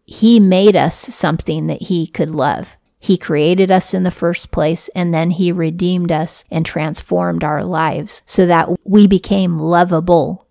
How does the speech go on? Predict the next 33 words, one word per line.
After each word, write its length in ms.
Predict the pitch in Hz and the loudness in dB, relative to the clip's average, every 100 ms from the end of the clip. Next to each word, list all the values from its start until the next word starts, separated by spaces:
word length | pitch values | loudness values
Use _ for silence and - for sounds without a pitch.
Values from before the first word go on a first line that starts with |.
| _ | _
because 400 | - 180 208 202 | 0 2 4 4
of 180 | 185 180 | 2 -2
him. 280 | 180 139 175 _ _ _ | -8 -8 -10 _ _ _
Here 260 | - 202 202 | 4 4 6
the 120 | 185 | 2
bridegroom 500 | 185 175 180 190 175 | 2 2 2 -2 -2
is 120 | 165 | -4
saying, 440 | - 170 165 160 180 _ _ | -4 -4 -4 -6 -8 _ _
"I'm 200 | 156 190 | 2 2
so 300 | - - 190 | 2 2 2
full 640 | 180 - - 190 170 147 370 | 2 -4 4 4 4 -2 -6
of 320 | - 156 - _ | -4 -4 -4 _
pride 420 | - 165 165 175 | 0 2 2 0
and 180 | 147 156 | -2 0
love 220 | 160 160 | 0 0
for 240 | - 180 | -2 -4
you." 300 | 160 147 151 143 _ _ _ _ _ _ | -2 -2 -4 -6 _ _ _ _ _ _
Six, 440 | - 214 190 - - | -4 -2 -2 -6 -8
thy 200 | - 180 | 0 0
teeth 440 | 190 - 208 202 - | 0 0 0 0 -6
as 220 | 180 180 | -2 0
a 80 | 185 | 0
row 340 | 175 185 185 165 | 4 6 6 4
of 300 | 180 190 208 | 0 -2 0
the 100 | 180 | 2
lambs 540 | 185 175 170 170 - _ | 2 -2 -4 -6 -10 _
that 160 | - 185 | 0 4
have 240 | 196 180 | 4 2
come 260 | - 196 180 | -2 0 2
up 180 | 180 - | 0 -4
from 380 | - 180 175 175 | -4 -2 -2 0
the 120 | 175 | 2
washing, 560 | 170 165 - 170 180 | 4 2 0 -6 -6